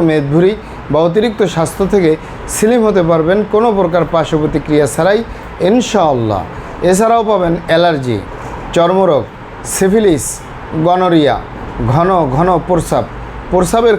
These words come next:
ক্ষয়, অতিরিক্ত স্বপ্নদোষ, অতিরিক্ত স্বাস্থ্যহীনতা, গালচাপা ভাঙ্গা, লিকলিকে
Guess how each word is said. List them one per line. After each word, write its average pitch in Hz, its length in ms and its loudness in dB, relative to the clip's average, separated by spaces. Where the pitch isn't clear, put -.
ক্ষয়, 127 260 2
অতিরিক্ত 220 400 0
স্বপ্নদোষ, 139 540 0
অতিরিক্ত 220 400 0
স্বাস্থ্যহীনতা, 160 720 0
গালচাপা 160 440 2
ভাঙ্গা, 196 300 2
লিকলিকে 208 420 0